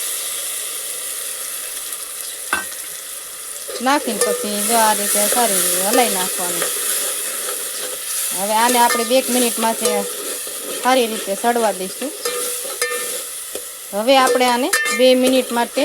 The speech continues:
સારી રીતે તેલમાં સડવા દેવાનું. ઉપરથી આપણે મરચાંની પેસ્ટ નાખીને એને બે મિનિટ માટે,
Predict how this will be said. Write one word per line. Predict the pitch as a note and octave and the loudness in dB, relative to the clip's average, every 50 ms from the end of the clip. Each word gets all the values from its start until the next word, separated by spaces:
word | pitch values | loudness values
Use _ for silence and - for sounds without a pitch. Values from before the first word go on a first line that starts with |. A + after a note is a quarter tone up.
| F#4 - - - - - - - - - - - - - - - - - | 0 -2 -6 -12 -12 -12 -12 -12 -10 -8 -8 -8 -8 -8 -8 -6 -2 2
સારી | - B3 C4 C4+ C#4+ C4+ A#3+ | 4 6 6 6 6 4 4
રીતે | B3+ B3+ A#3+ - B3 B3+ C#4 D#4+ - D#5 D5+ D5 - - - | 2 0 0 2 2 2 2 0 0 0 0 0 0 -2 -2
તેલમાં | - A3+ A#3 B3 A#3 A3+ A#3 B3 E4 - - | 0 2 2 2 2 0 -2 -2 -2 -4 -6
સડવા | - - - - A#3 A3+ A3+ A3 A3 G#3 G3 | -8 -4 2 4 4 4 6 6 4 4 4
દેવાનું. | G3+ G3+ G3 G3 G3 G3+ G#3+ B3 D#4 - - - - - - - - - - - - - - - - - - - - - - - - - - - - - - - A#4+ A#4+ - - - - - - - C4+ C#4+ A#3+ - - - - - - - - - - - - - - - - - - - - - - - - - - - - - - - - - - - - - - - - - - C4 | 2 2 2 2 2 2 0 -2 -2 -4 -4 -4 -6 -6 -6 -6 -6 -6 -6 -6 -6 -6 -6 -6 -8 -8 -10 -10 -8 -8 -8 -8 -8 -10 -12 -12 -14 -14 -12 -10 -10 -10 -10 -12 -12 -12 -12 -10 -8 -4 -2 -2 -2 -2 -4 -4 -4 -4 -2 -2 -4 -4 -8 -12 -14 -16 -16 -16 -16 -14 -14 -14 -14 -14 -14 -14 -14 -14 -14 -14 -14 -14 -14 -14 -14 -14 -14 -16 -14 -16 -16 -12 -2 0 0
ઉપરથી | C#4+ C#4+ E4 D#4+ D#4 D4 D#4 D4+ D4 | 2 4 4 2 4 6 6 8 8
આપણે | D4 D4 C#4+ - D4 C#4+ C4+ C4+ | 8 6 6 4 4 4 6 6
મરચાંની | C4+ C#4 C#4 - D4 C#4+ C#4 C4+ B3+ - | 4 4 4 6 6 6 6 4 4 4
પેસ્ટ | C#4 C#4 C#4 C4+ - C#4 | 4 4 4 4 4 4
નાખીને | D4 D#4+ D#4+ - D4 C4 B3+ | 4 4 4 4 4 4 4
એને | B3 B3 A#3+ A#3 A#3 | 4 4 2 4 4
બે | C#4+ C#4+ C4+ C4 | 6 6 6 6
મિનિટ | B3 C4 B3 A#3 G#3+ A3 | 6 4 4 4 2 2
માટે, | A#3 A3+ A3 - | 2 2 2 2